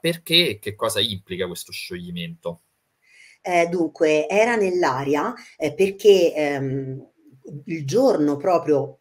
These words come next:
Speaker 2: eh, del massacro di Nuseirat, quello che ho appena menzionato,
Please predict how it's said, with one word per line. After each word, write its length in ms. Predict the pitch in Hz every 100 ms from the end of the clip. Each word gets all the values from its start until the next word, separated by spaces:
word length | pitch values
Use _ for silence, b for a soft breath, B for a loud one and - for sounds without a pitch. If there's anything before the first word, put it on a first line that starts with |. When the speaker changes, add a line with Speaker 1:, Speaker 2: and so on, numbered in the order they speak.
| -
Speaker 2:
eh, 160 | 139
del 220 | 127 139 139
massacro 380 | 135 160 185
di 80 | 160
Nuseirat, 500 | 156 147 151 143 151
quello 200 | 156 151
che 80 | 151
ho 60 | 147
appena 340 | - 190 143
menzionato, 920 | 143 151 - 208 170 143 135 165 185